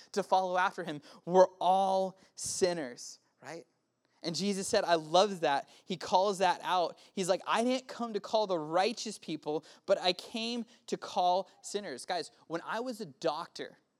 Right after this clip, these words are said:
or excuse me, when I was a nurse, right? The doctors wouldn't come in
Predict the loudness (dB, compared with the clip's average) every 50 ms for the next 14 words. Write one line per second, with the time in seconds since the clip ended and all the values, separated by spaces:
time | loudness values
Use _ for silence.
0 | _ -8 -8 -6 -6 -6 -6 -6 -6 -4 -2 -2 -2 -2 -4 -6 -6 -4 -4 -4
1 | -4 -6 -8 -10 -10 -12 -14 _ _ -12 -10 -8 -8 -8 -10 _ _ _ _ _
2 | _ -8 -2 0 0 0 0 -2 -6 -6 -6 -6 -6 -10 -16 -18 _ -4 -4 -2
3 | -2 -4 -6 -6 -4 -4 -2 -2 -2 -2 0 -2 -2 -4